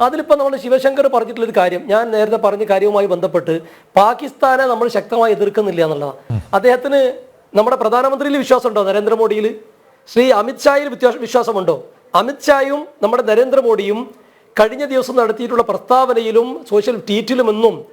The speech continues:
Speaker 1: പാകിസ്ഥാന്റെ പേര് പരാമർശിച്ചിട്ടില്ല. പാകിസ്ഥാനാണ് ഇതിന് പിന്നിലെന്ന്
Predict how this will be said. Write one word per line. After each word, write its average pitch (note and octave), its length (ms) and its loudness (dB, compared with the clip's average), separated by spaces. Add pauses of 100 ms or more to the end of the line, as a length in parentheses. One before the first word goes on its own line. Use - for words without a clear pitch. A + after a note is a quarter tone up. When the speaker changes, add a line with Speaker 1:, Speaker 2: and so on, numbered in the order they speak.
(280)
Speaker 1:
പാകിസ്ഥാന്റെ A#3 560 0
പേര് A3+ 240 2
പരാമർശിച്ചിട്ടില്ല. G3 760 -4 (640)
പാകിസ്ഥാനാണ് C4 680 0
ഇതിന് C4 200 -6
പിന്നിലെന്ന് A#3+ 680 2